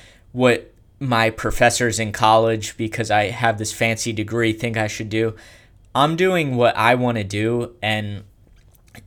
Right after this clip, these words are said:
that's creating. And I never felt like I could do that when I had a corporate job.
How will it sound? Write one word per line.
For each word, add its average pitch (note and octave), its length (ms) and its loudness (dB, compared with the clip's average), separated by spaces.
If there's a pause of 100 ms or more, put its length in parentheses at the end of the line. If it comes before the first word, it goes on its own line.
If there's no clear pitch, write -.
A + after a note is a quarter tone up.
(200)
that's A#2+ 240 4
creating. A2+ 800 0 (100)
And G#2+ 160 -2
I A2 100 0
never C3 240 0
felt B2+ 300 2
like A#2+ 180 2
I A2+ 120 4
could G#2+ 180 -6
do A2 160 -2
that A#2+ 320 2
when A#2+ 100 -4
I A2 120 0
had A2 280 2
a G2+ 80 -4
corporate A#2 400 -4
job. G#2+ 420 0